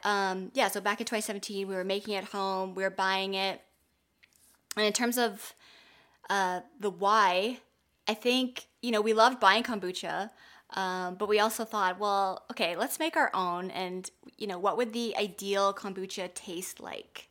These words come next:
to us?" Um, you know, it would be something that hits all the right notes. It's got maybe some local ingredients, like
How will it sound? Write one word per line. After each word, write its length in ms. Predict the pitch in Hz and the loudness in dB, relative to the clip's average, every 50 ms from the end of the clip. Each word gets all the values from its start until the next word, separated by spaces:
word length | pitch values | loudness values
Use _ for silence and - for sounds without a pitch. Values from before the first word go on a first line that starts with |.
| _ - | _ -12
to 120 | - - - | -12 -12 -6
us?" 560 | - 170 - - - - - - - - - _ _ _ _ _ _ - - - - - - _ _ _ - | -6 -8 -8 -6 -10 -10 -10 -10 -10 -12 -16 _ _ _ _ _ _ -20 -20 -20 -20 -20 -20 _ _ _ -8
Um, 540 | 190 175 175 170 170 165 170 170 170 180 - _ _ _ _ _ _ _ _ _ _ _ _ _ _ _ _ - - - _ _ _ _ _ _ _ _ _ - | -8 -6 -6 -8 -10 -10 -12 -12 -12 -14 -16 _ _ _ _ _ _ _ _ _ _ _ _ _ _ _ _ -16 -16 -16 _ _ _ _ _ _ _ _ _ -6
you 80 | 226 208 | -2 -2
know, 120 | 196 175 | 0 0
it 120 | - 190 | 0 -2
would 160 | 202 202 190 - | -2 -2 -4 -6
be 520 | 196 196 196 196 196 196 190 190 190 190 | -8 -6 -4 -4 -4 -4 -6 -6 -8 -8
something 540 | 190 - 220 220 - - 196 190 185 190 185 | -4 -6 -6 -6 -4 -4 -2 -2 -2 -4 -2
that 720 | 185 180 180 175 175 170 - - - - - - - - _ _ _ _ _ _ _ | -2 0 0 0 0 -2 -6 -10 -10 -8 -8 -8 -12 -16 _ _ _ _ _ _ _
hits 260 | - 220 240 220 - - | -8 -6 -4 -4 -2 0
all 160 | 196 185 185 | 0 0 0
the 80 | 190 | 0
right 200 | 185 185 180 160 | -2 -4 -4 -4
notes. 540 | 175 170 170 202 254 254 - - - - - _ _ _ _ _ _ _ | -6 -6 -4 -6 -6 -6 -8 -12 -12 -12 -14 _ _ _ _ _ _ _
It's 460 | - 196 190 - - - - - - _ _ _ _ _ _ _ _ _ - | -12 -12 -12 -10 -10 -12 -12 -12 -14 _ _ _ _ _ _ _ _ _ -6
got 260 | - 190 165 - - | -2 -2 -2 -2 -2
maybe 220 | 185 180 - 175 | -8 -10 -10 -10
some 180 | 175 - 175 180 | -12 -10 -6 0
local 300 | 190 185 185 185 - 175 | 0 0 0 0 -6 -10
ingredients, 920 | 175 175 - 240 254 247 254 254 247 240 240 247 247 247 - - - - - - | -10 -6 -4 -4 -2 -2 -2 -2 -2 -2 -2 -2 -4 -4 -6 -10 -12 -12 -12 -12
like 400 | - - - - - _ - - | -12 -12 -10 -12 -12 _ -20 -20